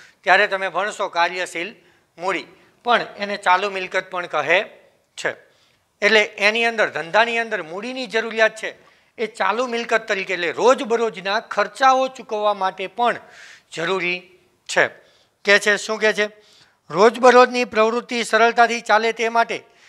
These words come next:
ધંધામાં કાર્યશીલ મૂડીની જરૂરિયાત રહે છે, જેવી કે કાચો માલ ખરીદવા, આ ઉપરાંત વેતન મજૂરી ચૂકવવા,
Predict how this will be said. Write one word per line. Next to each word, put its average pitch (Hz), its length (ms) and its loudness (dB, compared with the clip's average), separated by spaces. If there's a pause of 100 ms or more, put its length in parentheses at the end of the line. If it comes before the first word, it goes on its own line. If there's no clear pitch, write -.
(240)
ધંધામાં 233 500 4
કાર્યશીલ 240 560 2
મૂડીની 220 460 -8
જરૂરિયાત 214 440 2
રહે 175 260 0
છે, 139 140 -16 (640)
જેવી 220 260 2
કે 202 140 -2
કાચો 190 340 2
માલ 185 260 0
ખરીદવા, 196 480 0 (480)
આ 208 120 8
ઉપરાંત 202 480 4
વેતન 190 360 -2
મજૂરી 202 380 -4
ચૂકવવા, 196 500 2